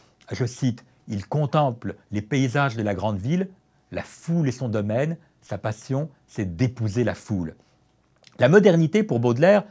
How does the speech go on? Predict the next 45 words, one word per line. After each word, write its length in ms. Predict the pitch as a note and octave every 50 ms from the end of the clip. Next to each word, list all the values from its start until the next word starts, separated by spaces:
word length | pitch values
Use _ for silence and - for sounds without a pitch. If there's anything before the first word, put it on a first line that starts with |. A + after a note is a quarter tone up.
| _ _ _
je 100 | A2 G#2+
cite 240 | G2 - B2+ A#2
encore, 440 | B2 A#2 A#2 - F#3 G3 G3+ F3+ - - - _
c'est 140 | - -
le 120 | C3+ B2 A#2+
transitoire, 920 | - - D3+ E3 E3 C#3+ C3+ E3 - - B2+ D3+ C#3 C3 B2 G#2+ - - _ _ _ _ -
le 100 | B2+ A#2+
fugitif, 800 | - - - F3 D3 C#3+ D#3 - - - C#3 B2 A2+ - - -
le 120 | A#2+ A#2+
contingent, 840 | A#2+ - _ G3 F#3 F3 E3+ - D#3+ D3+ C#3+ A#2+ C3 B2 A#2 G#2+ G#2+ - - _ _ _ -
la 120 | B2 B2 C3
moitié 440 | C3+ C#3+ D#3 F#3 F#3 F3+ - G3
de 80 | D3+ C#3+
l'art 400 | C#3+ C#3 D#3 F#3 G3 F#3+ E3+ B2+
dont 180 | G#2+ A2 G#2+ G2+
l'autre 400 | A2 C#3 E3 E3 D3 - - A2+
moitié 640 | A2 A2 G#2 G2+ - - - B2 B2+ C3+ - -
est 140 | - G#2 G#2
l'éternel 680 | F#2+ - A#2 A2 - A2 - G2 F#2+ G#2 G#2+ A2+ A#2 A2+ - _ _ _ _
et 180 | - G#2 G#2+ G2+
l'immuable. 560 | F2+ F#2+ A2+ A2+ G#2+ F#2 F2 D#2+ D#2 D#2 D#2+ - - - - - - - - - - - - - _ _ - _
Chacune 320 | - - D#3 - G#3 G3
à 40 | E3+
sa 160 | C#3 - C#3+
manière, 460 | B2+ B2+ B2+ C3 D3+ F3 G#3 G3 - - - _ _ _ _ _ _ _ _ _ _ _ - -
les 160 | - A#2 A#2+ A2+
formes 380 | - - F3 D3 C#3 C3+ A#2
prises 280 | A#2 - - C#3+ C#3 -
par 140 | - G#2 F#2+
la 120 | F2+ -
peinture, 540 | - C3 B2+ B2+ C3 - F#3 G3+ G3+ F3 -
par 140 | - - F2+
la 80 | F#2+
sculpture, 600 | - - - _ D3 C#3 B2+ - - F#3+ G3 F3 -
par 120 | G#2+ F2+
la 120 | E2+ F2+
musique, 480 | G2 A#2 B2+ B2+ A#2 A#2+ F3+ G3 F3+ -
par 100 | - F2
la 80 | D#2+ E2
littérature, 560 | A2 C3+ B2+ C#3+ A#2+ A2+ A#2 - - G#3+ C#3
à 60 | A2+
partir 320 | - B2 G#2+ - - D3+
de 60 | A#2+ G#2+
ce 120 | - -
moment-là, 460 | G#2+ G2+ G2 F#2+ G2+ A#2+ D3+ F#3+ -